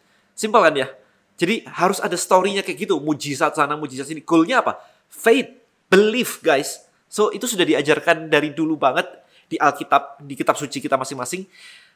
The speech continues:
Tapi kita nggak melakukannya dengan, dengan benar ketika kita jualan. Kita udah diajarin loh, padahal kita dibuat belief. Tapi ketika kita jualan, kita cuma ngomongin produk mulu, ini kualitasnya bagus, ini tadi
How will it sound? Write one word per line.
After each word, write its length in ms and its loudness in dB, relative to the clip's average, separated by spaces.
Tapi 160 -2
kita 160 -6
nggak 160 -4
melakukannya 480 -4
dengan, 480 -4
dengan 320 -2
benar 160 0
ketika 240 -6
kita 240 -6
jualan. 320 2
Kita 160 -2
udah 80 4
diajarin 480 2
loh, 80 0
padahal 480 0
kita 160 -4
dibuat 320 0
belief. 560 2
Tapi 400 -2
ketika 240 -6
kita 240 -4
jualan, 320 4
kita 160 -6
cuma 160 -2
ngomongin 400 -2
produk 400 -2
mulu, 400 -2
ini 160 -10
kualitasnya 560 -2
bagus, 400 -2
ini 80 -14
tadi 240 -8